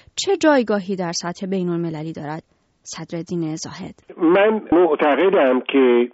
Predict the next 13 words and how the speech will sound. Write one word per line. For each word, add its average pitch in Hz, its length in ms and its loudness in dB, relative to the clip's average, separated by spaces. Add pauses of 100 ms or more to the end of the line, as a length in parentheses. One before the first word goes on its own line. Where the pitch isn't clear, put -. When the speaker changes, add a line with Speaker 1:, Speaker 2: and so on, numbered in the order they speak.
(160)
Speaker 2:
هنرمندای 156 1080 4
تئاتر 117 520 2
در 113 120 4
ایران 104 520 2 (580)
واقعاً 156 600 4
اون 170 200 2 (100)
زحمتی 147 640 2
رو 117 120 4
که 131 160 0
باید 113 640 2 (140)
بکشن 107 600 0
برای 117 340 2
اینکه 139 680 4